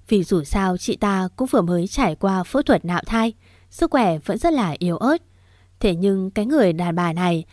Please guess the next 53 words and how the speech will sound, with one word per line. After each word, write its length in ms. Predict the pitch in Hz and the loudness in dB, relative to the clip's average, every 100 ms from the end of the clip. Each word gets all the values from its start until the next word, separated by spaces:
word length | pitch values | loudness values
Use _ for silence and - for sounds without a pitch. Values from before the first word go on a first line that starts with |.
| _ - | _ -4
lại 120 | 233 | -2
không 160 | 349 | 0
muốn 320 | 294 220 190 285 | 4 2 2 2
để 160 | 240 | 2
yên 260 | 147 226 233 | 4 4 4
cho 200 | 247 233 | 2 0
tôi, 280 | 247 254 262 _ _ _ | 4 2 0 _ _ _
lỗi 160 | - 247 | 2 6
lầm 180 | 320 190 | 6 4
gì 300 | 202 185 160 - | 2 2 0 -2
cũng 140 | 233 | 2
muốn 280 | 226 190 247 | 2 2 4
đổ 180 | 311 160 | 6 6
hết 180 | 247 294 | 4 -2
cho 220 | 254 233 | 0 0
tôi, 300 | 214 240 247 - _ _ - | 4 2 2 -4 _ _ -2
ngay 120 | 311 | 0
cả 160 | 269 170 | 2 2
việc 220 | 214 156 - | 2 2 -2
không 180 | - 247 | -2 0
giữ 140 | 220 | 0
được 280 | 247 269 160 - | 4 4 2 -2
người 200 | 208 190 | 0 0
đàn 180 | 175 165 | 0 0
ông 240 | 208 196 | 0 0
của 180 | 185 202 | 4 4
mình 320 | 165 185 165 - _ - | 4 0 0 -8 _ -2
cũng 280 | 208 226 | 0 2
lôi 240 | 269 240 190 | 4 4 4
tôi 300 | 202 196 185 | 4 2 0
ra 260 | - 214 | -2 -2
xả 280 | 190 226 190 | -2 -2 -2
giận. 220 | 175 180 - _ _ _ _ _ _ _ _ | 0 0 0 _ _ _ _ _ _ _ _
Tôi 280 | - 214 190 | 0 2 2
không 160 | - 320 | 0 0
phải 200 | 311 180 | 2 2
là 280 | 175 175 165 | 0 -2 -4
không 180 | - 311 | 0 2
thù 280 | - 214 175 | 6 6 4
người 240 | 160 175 | 0 0
đàn 200 | 175 180 | 0 0
bà 200 | 170 185 | 2 0
này, 300 | 165 185 165 - - _ - | 0 -2 -2 -6 -18 _ -12
sau 320 | - 202 185 | 0 2 4
bao 120 | 220 | 2
nhiêu 160 | 220 202 | 2 2
chuyện 320 | 214 180 156 | 2 0 -2
chị 200 | - 202 | -4 -2
ta 280 | 208 202 196 | 0 0 0
gây 180 | 233 214 | 2 2
ra 220 | 196 214 | 2 -2
cho 180 | 202 220 | 0 0
tôi, 280 | 220 226 | 2 0